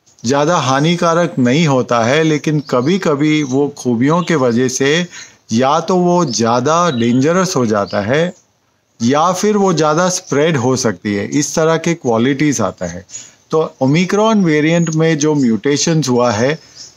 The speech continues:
पचास से ज़्यादा mutation, उसमें से जो spike protein है, जो spike protein के ज़रिए जो virus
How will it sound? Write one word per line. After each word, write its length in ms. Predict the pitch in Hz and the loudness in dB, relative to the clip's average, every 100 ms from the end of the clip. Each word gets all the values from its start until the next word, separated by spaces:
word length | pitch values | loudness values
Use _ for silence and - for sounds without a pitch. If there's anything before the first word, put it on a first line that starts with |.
| - | -4
पचास 400 | 131 165 180 175 | -2 0 0 0
से 160 | 185 | 0
ज़्यादा 320 | 156 139 135 139 | 0 2 2 2
mutation, 640 | 131 107 117 113 147 165 - - | 0 0 0 0 -2 -2 -4 -4
उसमें 400 | 151 - 208 214 | -4 0 0 0
से 220 | - 117 | 0 -2
जो 260 | 95 135 185 | -2 -2 -2
spike 600 | - - 139 175 185 - | -4 -4 0 0 -2 -2
protein 480 | 147 120 151 165 | 0 0 0 2
है, 320 | 123 101 127 165 - - - - | 0 0 -2 -4 -18 -20 -20 -4
जो 140 | 147 | -2
spike 460 | 143 - 139 165 165 | -2 -2 0 0 -2
protein 640 | 156 147 147 147 165 170 | -2 0 0 0 2 0
के 300 | 151 151 156 | 0 -2 -2
ज़रिए 680 | 123 101 113 120 139 160 170 | -2 -4 -2 0 2 2 0
जो 580 | 135 131 143 151 156 - - | 0 0 2 2 0 -2 -4
virus 640 | 117 117 123 156 156 - | -2 0 2 0 -2 -8